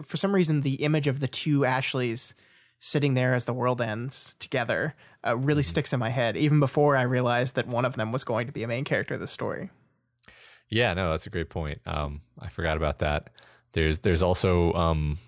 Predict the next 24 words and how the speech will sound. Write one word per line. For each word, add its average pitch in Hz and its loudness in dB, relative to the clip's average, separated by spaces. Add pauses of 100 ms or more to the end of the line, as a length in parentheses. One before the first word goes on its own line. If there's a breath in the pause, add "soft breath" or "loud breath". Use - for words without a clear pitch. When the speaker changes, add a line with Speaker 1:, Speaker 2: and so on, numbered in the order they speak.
Speaker 2:
I 101 -2
forget, 92 0 (120)
I 107 -2
forget 90 -2
the - -2
cape - -2
name, 80 0
but 78 -2
the, 80 0
the, 87 0
the 98 2
one 90 2
that, - 0 (320 soft breath)
that, 90 -2 (100)
that 85 -2
disguises 95 2
itself 101 0
and 85 -4
then 80 -4
gets 80 -4
immolated 90 0
by, 80 -2 (180)
uh, 78 -2
Crucible, 95 -2